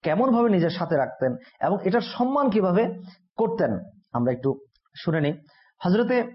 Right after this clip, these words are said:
ওসমান ইবনে আব্দুল্লাহ রাদিয়াল্লাহু তাআলা আনহু বলেন, এটা বুখারী শরীফের মধ্যে রয়েছে, যে আমার স্ত্রী আমার হাতে এক পেয়ালা পানি দিয়ে উম্মুল মুমিনিন হযরতে উম্মে সালমা রাদিয়াল্লাহু তাআলা আনহার কাছে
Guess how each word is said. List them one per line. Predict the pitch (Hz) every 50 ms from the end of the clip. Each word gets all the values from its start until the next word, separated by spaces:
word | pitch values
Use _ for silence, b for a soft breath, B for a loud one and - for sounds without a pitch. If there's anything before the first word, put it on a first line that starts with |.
| _ _ -
ওসমান | - - - 190 214 233
ইবনে | 214 208 185 208
আব্দুল্লাহ | 175 131 143 143 135 151 156 165 180 170 139 123 131 139
রাদিয়াল্লাহু | 139 151 151 160 147 143 143 143 139 139 139
তাআলা | 139 127 117 139 135
আনহু | 131 135
বলেন, | 127 113 107 127 180 240 - - _ _ _ _ _ _ _ _ _ _ _ _ _ _ _ _ _ _ b b b b b b b b -
এটা | 139 170 156 - - - 135
বুখারী | 131 123 175 170 190
শরীফের | 180 175 147 147 135
মধ্যে | 127 120 120 123
রয়েছে, | 117 113 113 117 - 190 - - - - b b b b b b b -
যে | 131 170 - - - -
আমার | 135 156 208 254 247 226
স্ত্রী | 175 - - - 240 240
আমার | 160 151 156 175 185 175
হাতে | 143 165 165 - - - -
এক | 143 143 - - _ _ _
পেয়ালা | - 135 131 131 135 139
পানি | 135 139 123 117 127 160 165
দিয়ে | 147 123 120 147 202 240 - - b b b b b b _
উম্মুল | - 180 190 196 202 214 208
মুমিনিন | 190 202 208 202 165 170 175 190 208 196
হযরতে | 175 175 165 175 170 196
উম্মে | 151 147 170 180 180
সালমা | 175 175 165 131 135 131 139 147 180 262 - B B B B B B B -
রাদিয়াল্লাহু | 117 131 160 170 170 180 165 160 160 165 156 165
তাআলা | 160 165 147 156 165
আনহার | 165 170 175 180
কাছে | 156 143 -